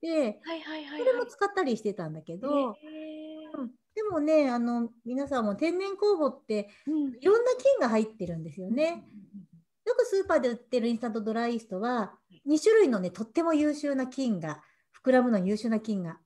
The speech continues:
Speaker 1: 入っててね。
Speaker 2: はいはい。
Speaker 1: で、それがいっぱい培養されてんですね。
Speaker 2: うん。
Speaker 1: でも天然酵母だと、まあ、この二種類の得意な子もいるけど、
Speaker 2: うん。
Speaker 1: いろいろな、なんか苦手な子も得意な子もいっぱい入ってて、
Speaker 2: はい。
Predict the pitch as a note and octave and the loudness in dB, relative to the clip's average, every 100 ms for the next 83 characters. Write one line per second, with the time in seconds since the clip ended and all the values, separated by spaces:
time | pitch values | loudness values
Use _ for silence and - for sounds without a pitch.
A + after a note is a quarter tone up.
0 | _ - G#3 G#3 F#3+ E3 G#3+ C4+ - A3+ | _ -2 0 0 -6 -6 -6 -6 -6 -6
1 | - A3 G4+ G4+ D#4+ - E4 A#3+ B3 A#3+ | -2 2 4 4 4 6 6 8 6 4
2 | A3+ A3 G#3+ G#3 D#3+ - G3 E4 E4+ E4+ | 2 -2 -2 -4 -6 -8 -6 -4 -4 -4
3 | E4 D#4+ D#4+ F4 G4+ G4+ G#4 G#4 A4 D#4 | -4 -2 -2 -2 -4 -6 -6 -2 2 2
4 | G#3+ - D4 C4+ - G#4 A4+ A4 F#4+ F4+ | 2 2 4 4 2 0 2 4 4 6
5 | A4 G#4 C4 A#3 C#4+ D4+ E4+ E4 B3+ A#3 | 6 6 4 0 -4 -4 -4 -2 -2 -2
6 | A3+ G3+ B3 A3+ - - C#4 B3 - - | -4 -2 0 0 -4 -10 -12 -12 4 8
7 | A#4+ B4 A#4+ A4+ G4+ D#4+ A3 G#3+ A#3 C4+ | 10 10 8 4 4 4 6 6 6 4
8 | C#4+ C4+ C4 B3+ A3 A3+ - E4 B3+ A3+ | 4 2 2 2 2 0 2 6 6 6
9 | F3+ - D#4+ E4 F4 B3+ F#3+ F3+ | -2 0 0 0 -2 -2 -6 -8